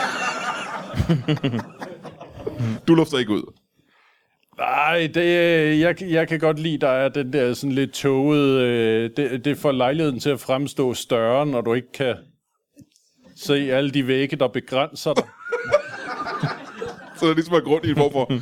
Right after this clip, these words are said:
Speaker 1: for limbo indendørs med, øh
Speaker 2: Ja, det er skønt.
Speaker 1: Ja. Øh, øh,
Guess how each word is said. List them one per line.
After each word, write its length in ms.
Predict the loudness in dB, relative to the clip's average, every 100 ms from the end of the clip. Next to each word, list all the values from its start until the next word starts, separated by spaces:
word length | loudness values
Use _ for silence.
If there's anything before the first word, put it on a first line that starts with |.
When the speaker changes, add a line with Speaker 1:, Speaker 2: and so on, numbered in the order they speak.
| -4
Speaker 1:
for 120 | 0 0
limbo 560 | 2 -2 2 2 2
indendørs 600 | 0 0 2 2 0 -6 -2
med, 380 | 2 4 4 2
øh 60 | 0 -6 -16 -14 -14 -16 -20 _ _ -2
Speaker 2:
Ja, 280 | 0 0 -2 -10 _ _ _ _ _
det 80 | -2
er 40 |
skønt. 440 | -2 -2 -4 -4 -12 -6
Speaker 1:
Ja. 180 | 0 0 -2 -18 -20 -20 -20 -20 -18 -2
Øh, 120 | 2
øh, 60 | 2